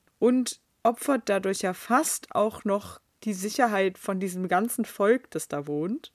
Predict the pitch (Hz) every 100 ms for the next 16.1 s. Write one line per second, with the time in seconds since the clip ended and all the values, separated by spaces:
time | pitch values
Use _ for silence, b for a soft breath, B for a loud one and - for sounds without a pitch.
0 | _ - - - - 254 220 - 262 370
1 | _ - 160 156 160 156 - 156 - 147
2 | - B B B B 196 220 214 220 196
3 | 208 202 b b b _ _ 247 359 -
4 | 175 - 151 147 - - - _ _ _
5 | - 208 185 240 240 233 180 160 - 175
6 | 160 156 151 - 156 - - - 185 175
7 | 175 170 170 180 180 - 180 175 - 180
8 | 202 202 196 202 190 185 196 190 180 185
9 | - 180 175 175 175 175 180 - 196 208
10 | - 190 190 - 196 - 190 - - -
11 | 220 - - B B B B B - 214
12 | 208 214 208 226 208 220 - 202 190 190
13 | 214 220 - 208 208 196 202 - - -
14 | 214 208 196 190 190 185 190 190 - 196
15 | 190 185 185 196 190 190 - 190 190 185